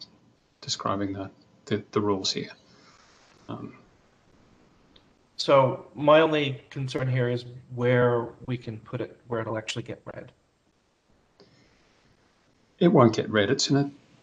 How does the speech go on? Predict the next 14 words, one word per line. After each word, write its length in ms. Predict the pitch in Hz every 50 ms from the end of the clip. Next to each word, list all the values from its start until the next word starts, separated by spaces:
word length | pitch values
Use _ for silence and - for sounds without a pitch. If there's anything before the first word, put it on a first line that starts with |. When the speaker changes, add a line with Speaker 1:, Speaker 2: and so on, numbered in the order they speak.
| - -
Speaker 1:
damned 260 | 123 123 131 131 131
R 140 | 131 139 139
F 60 | -
C. 440 | - - - 170 160 - - - - - - - - - - - - - - - _ _ _ _ _ _ _ _ _ _ _ _ _ _ _ _ _ _ _ _ _ _ _ _
Yeah. 160 | 127 113 - - - - - - _ _ _ _ _ _ _ _ _ _ _ _ _ _ _ _ _ _ _ _ _ _ _ _ _ _ _ _ _ _ _ _ _
Speaker 2:
Well, 180 | 123 117 110 107
would 100 | 117 113
this 140 | - 113 -
go 140 | - 123 120
in 80 | 110
H 180 | 117 127 127 -
pack 300 | 151 143 151 - - -
or, 240 | 110 107 110 110 -
or 480 | - 104 104 104 104 104 104 104 107